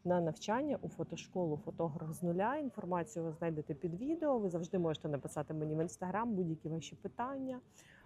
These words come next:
по, там, підбору техніки чи якась порада вам потрібна. А я вам, е, з задоволенням відповім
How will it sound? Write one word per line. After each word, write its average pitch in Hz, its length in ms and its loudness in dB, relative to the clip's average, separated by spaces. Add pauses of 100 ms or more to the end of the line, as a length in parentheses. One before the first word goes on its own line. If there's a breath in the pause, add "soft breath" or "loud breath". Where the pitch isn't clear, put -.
(220 loud breath)
по, 175 260 6
там, - 240 -4 (220)
підбору 156 440 0
техніки 226 640 2
чи - 200 -4
якась 156 480 2
порада 233 440 2
вам 233 200 4
потрібна. 196 560 2 (480 loud breath)
А - 80 -4
я 185 360 2 (100)
вам, 185 320 2 (520)
е, 160 340 4
з 147 40 -2
задоволенням 175 720 2 (240)
відповім 190 600 0